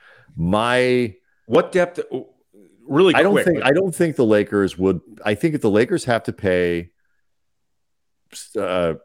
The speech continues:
Speaker 1: thirty million for Chris Paul, they will cut costs somewhere else. They will not sign a different player. They will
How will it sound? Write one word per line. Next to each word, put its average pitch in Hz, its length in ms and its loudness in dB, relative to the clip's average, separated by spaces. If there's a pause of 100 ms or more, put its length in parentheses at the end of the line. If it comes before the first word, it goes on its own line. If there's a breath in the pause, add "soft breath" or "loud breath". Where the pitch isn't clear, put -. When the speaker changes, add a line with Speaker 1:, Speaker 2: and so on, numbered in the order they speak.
(120)
Speaker 1:
thirty 127 320 2
million 85 500 -2 (220)
for 87 220 -2
Chris - 320 -2
Paul, 62 580 -6 (800)
they 107 340 0
will 101 300 0
cut 117 600 -4 (420)
costs - 720 -4
somewhere 80 540 -6
else. - 420 -12 (500)
They 95 200 -2
will 87 520 -2
not 95 520 -8
sign 80 560 -8
a 85 120 -4
different 80 360 -6
player. 64 360 -6
They 87 220 -4
will 82 500 -2